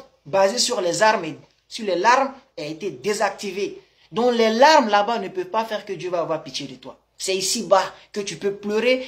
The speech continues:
et que tes larmes vont faire qu'Allah va avoir pitié de toi.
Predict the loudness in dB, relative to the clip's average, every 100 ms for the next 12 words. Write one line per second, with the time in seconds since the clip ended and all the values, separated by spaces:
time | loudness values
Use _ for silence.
0 | -6 -4 -4 -2 0 2 2 2 -4 -18
1 | -10 -8 -6 -8 -6 -4 -2 -2 -2 -2
2 | -6 -8 -10 -10 -12 -16 -18